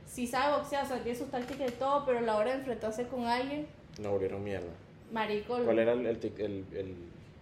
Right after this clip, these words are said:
Speaker 2: el youtuber?
Speaker 1: Austin McBroom.
Speaker 2: No, vale, ese es nombre de marico, chico.
Speaker 1: Él le ganó a Bryce Hall.
Speaker 2: Ah, yo sé quién es Bryce, ese es el TikToker.
Speaker 1: Bryce es el TikToker y, y
Speaker 2: El TikToker.
Speaker 1: Austin es el,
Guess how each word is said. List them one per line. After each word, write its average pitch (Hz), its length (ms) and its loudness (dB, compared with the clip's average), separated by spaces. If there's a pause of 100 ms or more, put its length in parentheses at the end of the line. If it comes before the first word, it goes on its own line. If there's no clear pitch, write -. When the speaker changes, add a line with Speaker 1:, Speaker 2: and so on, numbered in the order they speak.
(140)
Speaker 2:
el 101 100 -4
youtuber? 101 340 -2 (360)
Speaker 1:
Austin 269 400 -2
McBroom. 226 520 -6 (840)
Speaker 2:
No, 82 60 -10
vale, 80 120 -8
ese 78 140 -10
es 85 60 -12
nombre 95 220 -4
de 104 60 -6
marico, 80 420 -10
chico. - 280 -14
Speaker 1:
Él 254 140 2
le 269 80 0
ganó 277 240 0
a 247 60 0
Bryce 247 380 -2
Hall. 220 100 -4 (1700)
Speaker 2:
Ah, 117 100 4
yo 127 100 8
sé 127 100 0
quién 139 120 2
es 143 80 4
Bryce, 147 220 8
ese 120 140 6
es 156 60 6
el 151 60 0
TikToker. 117 420 4 (320)
Speaker 1:
Bryce 294 420 4
es 349 80 4
el 294 60 -6
TikToker 240 460 -2
y, 226 320 -2
y 247 100 -4
Speaker 2:
El 240 120 -2
TikToker. 240 160 0
Speaker 1:
Austin 277 340 -2
es 262 280 -6
el, 247 560 -6